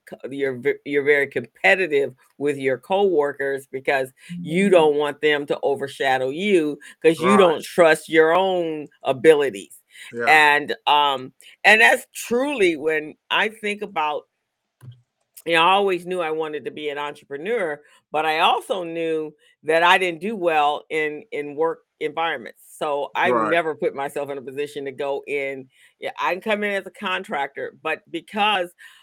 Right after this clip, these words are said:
Speaker 1: the fact that is, it's just the nature of being in a work environment, a workplace environment, that
Speaker 2: Mm-hmm.
Speaker 1: if you are a natural born leader yourself,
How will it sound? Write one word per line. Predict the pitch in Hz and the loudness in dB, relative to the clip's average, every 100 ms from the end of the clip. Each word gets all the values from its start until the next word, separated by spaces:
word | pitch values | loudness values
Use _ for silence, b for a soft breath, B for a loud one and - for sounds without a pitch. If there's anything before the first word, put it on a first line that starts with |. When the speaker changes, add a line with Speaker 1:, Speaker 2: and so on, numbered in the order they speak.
| b - | b -4
Speaker 1:
the | 156 | -4
fact | - - 190 185 - - | -4 0 2 2 -2 -6
that | 151 147 123 | -2 -2 -2
is, | 147 143 147 | -2 -2 -4
it's | 147 156 | -10 -10
just | 170 - | -10 -10
the | 143 | -12
nature | 143 156 190 214 233 214 - | -10 -6 -6 -6 -6 -6 -8
of | - 143 147 _ _ _ 185 | -10 -12 -14 _ _ _ -6
being | 196 196 190 | -4 -4 -6
in | - 160 | -6 -6
a | 151 | -6
work | 139 151 175 - - | -6 -4 -4 -6 -10
environment, | 160 156 147 147 147 131 123 - - | -8 -6 -4 -2 -2 -6 -10 -14 -10
a | 135 | -10
workplace | 135 151 165 _ _ 160 156 160 | -6 -6 -6 _ _ -8 -8 -8
environment, | 151 135 139 131 123 123 120 - b b b _ | -12 -8 -6 -6 -8 -12 -16 -18 b b b _
that | 135 151 147 139 | -4 0 0 -2
Speaker 2:
Mm-hmm. | 123 | -6
Speaker 1:
if | 156 147 | -10 -10
you | 165 240 285 | -8 -4 0
are | 254 170 | 0 0
a | |
natural | 180 180 196 - 185 | -2 0 0 -2 -10
born | 160 170 165 156 | -6 -4 -4 -6
leader | 165 175 175 | -6 -6 -6
yourself, | 147 143 - 139 139 202 | -6 -10 -8 -4 -2 -2